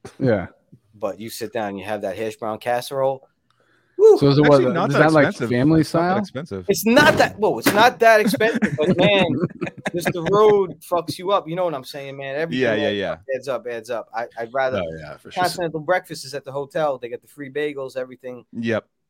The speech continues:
Speaker 2: I'd rather
Speaker 1: Yeah.
Speaker 2: grab that than, you know, fifteen, twenty bucks at the crack, at the barrel.
Speaker 1: What is
Speaker 2: For
Speaker 1: Cracker
Speaker 2: sure.
Speaker 1: Barrel, like, family style? Like, you get a whole casserole
Speaker 2: No.
Speaker 1: for the band?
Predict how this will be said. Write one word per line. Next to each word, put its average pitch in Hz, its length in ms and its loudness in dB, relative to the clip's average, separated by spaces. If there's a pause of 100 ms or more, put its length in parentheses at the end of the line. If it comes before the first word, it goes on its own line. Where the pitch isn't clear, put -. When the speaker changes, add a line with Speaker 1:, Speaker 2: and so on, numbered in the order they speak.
(180)
Speaker 2:
I'd 123 160 -4
rather 131 220 0
Speaker 1:
Yeah. 117 60 -6 (120)
Speaker 2:
grab 123 160 -6
that 139 360 -2
than, 117 220 -14
you 135 80 -16
know, 101 260 -12
fifteen, 120 340 -18
twenty 113 220 -12
bucks 104 340 -10
at 95 100 -20
the - 60 -20
crack, 98 360 -10
at - 80 -20
the - 60 -20
barrel. 107 220 -6
Speaker 1:
What 165 100 6
is 139 120 0
Speaker 2:
For - 60 -18
Speaker 1:
Cracker 151 240 2
Speaker 2:
sure. - 60 -2
Speaker 1:
Barrel, 170 300 4
like, 123 180 0
family 165 420 -2
style? 196 380 -4
Like, 123 180 -4
you 127 80 -4
get 131 160 -2
a 113 60 -2
whole 139 220 -4
casserole 147 500 -4
Speaker 2:
No. 180 220 6
Speaker 1:
for 98 100 -10
the 143 120 -4
band? 175 200 -2